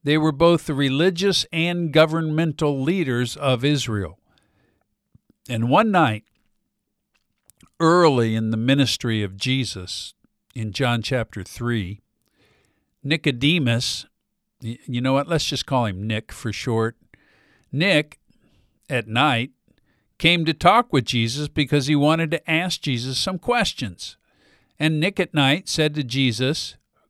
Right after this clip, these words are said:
quote, "Rabbi, we know that you're a teacher come from God,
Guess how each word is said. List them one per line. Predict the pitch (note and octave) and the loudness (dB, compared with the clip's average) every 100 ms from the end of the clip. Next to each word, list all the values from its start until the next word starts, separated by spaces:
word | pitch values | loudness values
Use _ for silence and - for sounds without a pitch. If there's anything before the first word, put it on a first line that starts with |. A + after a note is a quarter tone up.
| _ | _
quote, | - C#3+ C#3+ D#3+ | 2 4 4 0
"Rabbi, | D3 F3 F3+ C3+ B2+ | 0 2 4 4 4
we | D3 D3 D3+ | 2 2 2
know | D3 G#3 F3 | 4 4 2
that | C#3 C#3 | -2 -2
you're | C#3+ C3+ | 0 -2
a | |
teacher | - A3 A3 - A#2+ E3+ _ _ _ _ _ _ _ | -2 -6 -6 -4 -6 -6 _ _ _ _ _ _ _
come | - G2+ | -8 -6
from | G2 E3 G3+ | -4 -4 0
God, | E3+ B2 A#2 D#3+ | 2 4 2 -2